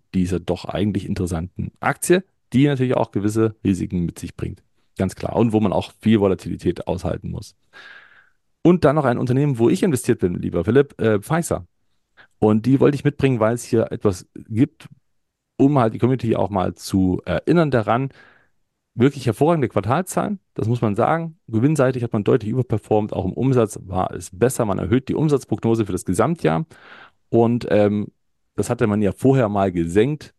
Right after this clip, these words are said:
weil man da ein bisschen, naja, negativer drauf, also, äh, reingeblickt hat auf den Markt, aber tatsächlich läuft's gar nicht so schlimm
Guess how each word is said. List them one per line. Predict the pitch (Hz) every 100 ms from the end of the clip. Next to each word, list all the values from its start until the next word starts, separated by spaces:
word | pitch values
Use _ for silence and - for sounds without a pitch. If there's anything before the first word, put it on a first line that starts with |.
| -
weil | 95
man | 95 90
da | 85 80 82
ein | -
bisschen, | 92 85 - 80 - _ _ -
naja, | 90 73
negativer | 78 107 123 - 104
drauf, | 92 92 107 -
also, | - 98 87 - _
äh, | - - - - - -
reingeblickt | 101 139 127 135 -
hat | -
auf | -
den | 107
Markt, | 101 104 -
aber | 101
tatsächlich | 92 87 107 104 90
läuft's | 101 117
gar | - 104
nicht | 92
so | 92
schlimm | - 127